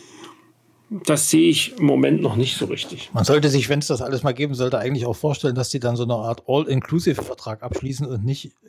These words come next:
Speaker 2: an Bord sich einzelne Sachen mit einer Geldkarte kaufen müssen.
Speaker 1: Das wäre, äh, aus vielerlei Gründen, äh, naheliegend. Erstens mal natürlich deswegen, weil, äh, der Betreiber der ganzen Veranstaltung,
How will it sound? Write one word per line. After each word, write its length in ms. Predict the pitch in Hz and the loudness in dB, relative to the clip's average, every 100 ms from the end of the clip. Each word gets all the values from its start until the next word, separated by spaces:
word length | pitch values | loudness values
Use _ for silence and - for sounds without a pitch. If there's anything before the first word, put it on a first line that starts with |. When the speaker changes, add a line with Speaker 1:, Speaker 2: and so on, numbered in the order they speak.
| - | -4
Speaker 2:
an 180 | 123 117 | -4 -2
Bord 240 | 139 147 | -4 -6
sich 200 | 127 120 | -10 -8
einzelne 380 | 120 139 143 117 | -8 -4 -4 -2
Sachen 240 | 123 135 | -2 -2
mit 120 | 123 | -2
einer 120 | 127 110 | -4 -4
Geldkarte 460 | 131 - 113 107 | -6 -6 -6 -6
kaufen 300 | - 110 113 | -6 -6 -4
müssen. 260 | 113 - 107 - | -4 -6 -4 0
Speaker 1:
Das 260 | 120 - | 0 2
wäre, 320 | 127 156 151 139 202 202 | 4 4 2 0 -4 2
äh, 220 | 156 156 | 2 4
aus 180 | 135 - | 2 4
vielerlei 300 | 226 165 131 | 6 6 4
Gründen, 500 | 123 151 143 135 - | 4 4 6 4 4
äh, 320 | 135 127 127 | 4 4 4
naheliegend. 580 | 127 131 135 156 165 151 | 4 4 6 6 6 4
Erstens 360 | 147 160 151 | 2 2 2
mal 160 | 156 151 | 4 2
natürlich 400 | 147 170 147 - | 2 4 4 4
deswegen, 500 | 156 - 160 151 151 - - - - - _ - | 2 4 4 4 -4 -14 -18 -18 -20 -20 _ -10
weil, 960 | - 143 147 143 143 - 151 143 135 139 | 0 4 4 4 2 4 4 6 4 2
äh, 20 | 175 220 - - | -2 -8 -6 2
der 320 | 143 135 131 | 4 4 4
Betreiber 540 | 117 127 - 135 160 160 | 0 -2 2 4 4 4
der 160 | 156 | 2
ganzen 600 | 147 151 151 160 151 233 | 4 2 4 2 2 -2
Veranstaltung, 760 | - 156 151 151 160 151 151 | 0 2 2 4 4 4 2